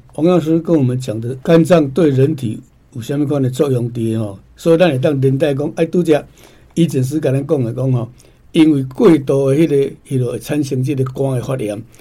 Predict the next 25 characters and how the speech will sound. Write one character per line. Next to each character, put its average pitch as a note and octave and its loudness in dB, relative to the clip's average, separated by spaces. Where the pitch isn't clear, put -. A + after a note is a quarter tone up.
咱 G3+ 0
知 E3 0
影 E3 2
讲 E3 2
吼， B2 -4
他 C3+ -6
都 E3+ -2
有 C3+ 0
介 C#3+ -2
绍 C3 -4
过， C3 -10
肝 G3 0
是 C3 -4
咱 D3+ 0
人 C#3 -4
体 D3 2
内 B2+ -4
底 C3+ 0
吼 A#2 -2
上 A#2+ -6
大 B2 -6
的 B2 -6
器 D3+ -4
官 C3 -4
嘛， B2+ -6